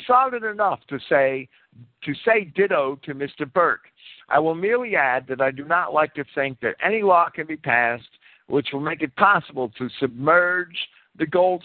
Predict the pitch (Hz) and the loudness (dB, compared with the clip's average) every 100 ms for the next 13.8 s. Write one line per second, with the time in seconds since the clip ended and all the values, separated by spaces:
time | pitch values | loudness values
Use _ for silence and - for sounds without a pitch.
0 | - 151 131 123 123 120 127 _ _ 127 | -6 -2 -2 -2 -4 -4 -10 _ _ -4
1 | 139 - - 165 156 139 127 - 113 117 | -4 -4 0 4 4 4 0 -6 -8 -10
2 | 85 147 147 135 190 214 160 110 98 85 | -10 -10 -10 -6 -4 -2 0 -2 -4 -6
3 | _ _ _ - 143 120 131 - 180 165 | _ _ _ 0 0 0 -4 0 2 2
4 | 123 - 92 65 - _ _ _ _ _ | -2 -10 -14 -14 -20 _ _ _ _ _
5 | _ _ _ _ _ - _ - 123 127 | _ _ _ _ _ -20 _ 2 2 4
6 | 123 120 - 117 110 127 117 113 107 117 | 2 0 -4 -8 -4 -4 -2 -4 -2 -2
7 | 123 107 101 87 _ _ _ - 104 92 | -2 -2 -10 -14 _ _ _ -2 0 -2
8 | - 98 92 - 101 98 104 98 95 90 | -10 -10 -10 -6 -6 -6 -8 -6 -6 -6
9 | 85 98 107 - 107 98 101 110 127 117 | -4 -2 -2 -4 -12 -10 -16 -4 0 0
10 | 95 87 85 78 - _ _ - - - | -4 -10 -10 -12 -18 _ _ -20 -18 -20
11 | - 160 180 165 180 254 - 202 - 185 | 0 4 4 4 0 -2 -4 -12 -6 -6
12 | 202 180 143 147 - 208 196 180 - 147 | -4 -4 -4 -8 -4 -2 0 -2 -2 0
13 | 151 127 165 190 175 143 147 160 | 0 0 -2 -2 -2 -2 0 0